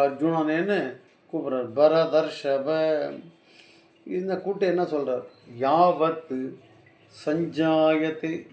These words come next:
யாவத்து எதெல்லாம் சஞ்சாயத்தைன்னா உண்டாகிறதோ இல்ல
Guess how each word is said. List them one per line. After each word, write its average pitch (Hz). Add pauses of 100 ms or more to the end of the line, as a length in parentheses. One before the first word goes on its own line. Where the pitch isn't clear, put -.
(160)
யாவத்து 180 (200)
எதெல்லாம் 147 (160)
சஞ்சாயத்தைன்னா 160 (140)
உண்டாகிறதோ 156 (540)
இல்ல 196